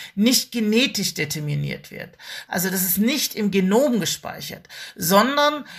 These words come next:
je nachdem, wie die Umweltbedingungen ist, entwickelt sich aus einem befruchteten Ei eben eine Königin oder eine Arbeiterin.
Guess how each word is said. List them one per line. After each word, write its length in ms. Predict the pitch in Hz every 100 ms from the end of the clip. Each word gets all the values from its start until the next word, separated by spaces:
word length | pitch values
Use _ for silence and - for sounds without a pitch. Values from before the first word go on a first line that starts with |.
| -
je 160 | 214
nachdem, 440 | 233 247 - 240 247
wie 100 | 214
die 120 | 196
Umweltbedingungen 1040 | - 294 277 247 190 196 180 170 165 180
ist, 380 | 190 233 240 - - -
entwickelt 540 | - 208 180 247 269 208
sich 200 | 240 208
aus 160 | 190
einem 480 | - 190 185 175 170
befruchteten 600 | - - 254 - 226 202
Ei 280 | - 185 220
eben 280 | 247 196 185
eine 180 | 170 165
Königin 580 | - 226 233 233 220
oder 220 | 196 175 170
eine 280 | 160 -
Arbeiterin. 560 | - 175 202 185 147 151